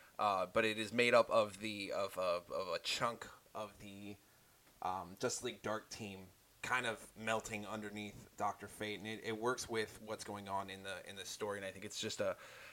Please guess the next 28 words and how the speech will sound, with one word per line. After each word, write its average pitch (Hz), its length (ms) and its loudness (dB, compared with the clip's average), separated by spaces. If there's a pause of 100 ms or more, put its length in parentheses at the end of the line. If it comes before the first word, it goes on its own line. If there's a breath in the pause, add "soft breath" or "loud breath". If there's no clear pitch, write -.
it's 120 120 0
a 123 40 4
very 165 140 10
striking 135 540 6
cover 110 380 4
for 104 480 0
a - 120 0
series 107 460 -2
that 98 200 -2
has 101 280 -4
been 101 220 -10
surprisingly 104 1300 -4 (440)
creepy 117 640 -6
throughout. 104 480 0
Like, 92 140 -6
they've 95 180 -6
really 107 200 2
maintained 101 840 -6
this, 95 320 -8 (140)
the, 92 140 -6 (140)
the 95 120 -8
horror 104 500 2 (100)
theme 101 300 -6 (320)
of 107 160 0
the - 80 -14
Justice 101 340 -4
League 98 200 -10
Dark, 95 320 -2